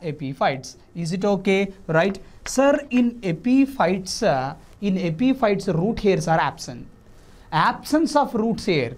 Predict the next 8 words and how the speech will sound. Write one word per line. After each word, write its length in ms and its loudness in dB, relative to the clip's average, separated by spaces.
is 240 2
compensated 840 2
by 160 2
velamen 480 0
tissue. 380 -4
Right? 280 0
Uh, 220 0
absence, 1200 -2